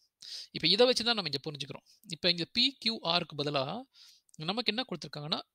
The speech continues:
அடைப்புக்குறியில போட்டு A vector plus C vector plus, சரி, கமா, A vector plus B vector, கமா, A vector plus B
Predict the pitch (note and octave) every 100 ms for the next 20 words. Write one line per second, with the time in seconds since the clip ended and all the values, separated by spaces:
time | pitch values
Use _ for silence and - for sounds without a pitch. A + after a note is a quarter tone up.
0 | _ - E3 F#3 E3+ D3 - C#3+ G#3 -
1 | D3+ F3+ G3 D#3 - F#3 - C#3+ - -
2 | D3+ C#3 C3 - D#3+ G#3 _ _ _ _
3 | _ _ _ _ - C#3+ F3 - - _
4 | - D#3+ C#3+ - C#3 C3+ A#3 B3+ _ _
5 | _ _ _ _ _ _ _ _ _ _
6 | _ - _ _ _ D3 D#3+ F#3 F#3 _
7 | G3+ G3 - D#3 - D3 C#3 C#3 C3+ -
8 | C3+ - - _ _ _ _ _ _ _
9 | - C3+ C3+ A3+ - _ _ _ _ _
10 | _ - D3+ F3+ F#3 _ F#3+ F#3+ - D#3
11 | -